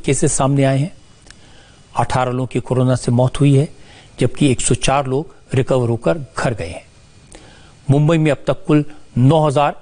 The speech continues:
एक सौ तेईस पॉजिटिव केसेस हैं और तीन सौ इकसठ लोगों की कोरोना से मौत हो चुकी है। अब तक कोरोना से रिकवर होने वालों की संख्या मुंबई में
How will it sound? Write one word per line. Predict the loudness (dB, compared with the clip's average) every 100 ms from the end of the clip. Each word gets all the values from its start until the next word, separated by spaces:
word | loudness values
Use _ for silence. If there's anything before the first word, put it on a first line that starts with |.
| -6
एक | -6
सौ | -2 -2
तेईस | 0 2 2 2 -4 -2
पॉजिटिव | 0 0 0 -2 -2
केसेस | -2 0 0 0
हैं | -2 -6 -20 -20 -20 -20 -20 -20 -20 -20 -6
और | 0 2 2 -2 0
तीन | 4 4
सौ | 4 0 -2 -4
इकसठ | -2 0 0 0
लोगों | 0 0
की | -2
कोरोना | -2 0 2 0
से | 0 0
मौत | -2 -2
हो | -6
चुकी | -8 -10 -12
है। | -14 -20 -20 -20 -20 -20 -20 -20 -10 -4
अब | -2 -2
तक | -2
कोरोना | 0 2 2
से | 0 0
रिकवर | 0 0 2
होने | 2 2
वालों | 2 0
की | 0
संख्या | -2 0 0 0
मुंबई | 0 0 2
में | 0